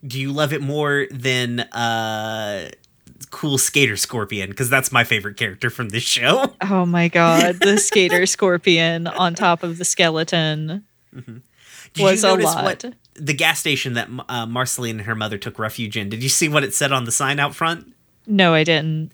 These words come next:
Speaker 1: It said, uh, "Meat for trade." <laughs>
Speaker 2: Ooh.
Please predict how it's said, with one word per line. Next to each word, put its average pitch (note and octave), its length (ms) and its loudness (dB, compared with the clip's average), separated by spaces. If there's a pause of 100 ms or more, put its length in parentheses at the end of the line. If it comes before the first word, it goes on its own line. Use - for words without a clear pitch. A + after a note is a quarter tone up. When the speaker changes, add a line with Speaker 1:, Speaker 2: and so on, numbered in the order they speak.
(120)
Speaker 1:
It D3 160 -8
said, C#3 560 -2
uh, A2+ 320 -6
"Meat B2 340 -6
for - 220 -8
trade." B2 460 2 (880)
<laughs> - 800 -20
Speaker 2:
Ooh. D#4 420 6